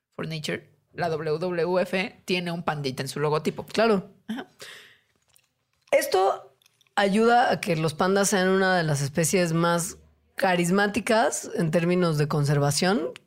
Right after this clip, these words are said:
Speaker 2: que tenemos. Las especies carismáticas son aquellas a las que se les pone extra atención a su conservación y cuidado porque resultan muy sexys para el público y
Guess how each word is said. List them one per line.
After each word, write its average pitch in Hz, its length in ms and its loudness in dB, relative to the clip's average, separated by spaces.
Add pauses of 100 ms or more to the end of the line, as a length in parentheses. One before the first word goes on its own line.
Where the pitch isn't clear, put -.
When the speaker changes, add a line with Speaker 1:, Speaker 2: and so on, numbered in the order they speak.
Speaker 2:
que 175 140 0
tenemos. 147 460 0 (260)
Las 165 180 -2
especies 196 380 0
carismáticas 180 600 2
son 175 220 2
aquellas 180 360 2
a 175 60 2
las 165 160 -4
que - 100 -10
se 165 120 0
les 147 100 0
pone 175 400 0
extra 190 360 2
atención 175 640 0 (280)
a - 120 0
su 165 120 0
conservación 160 520 0
y 185 80 0
cuidado 165 340 2
porque 165 240 -4
resultan 170 540 -2 (340)
muy 208 260 4
sexys 214 360 0
para 156 200 0
el - 80 -4
público 180 560 2 (440)
y 160 640 2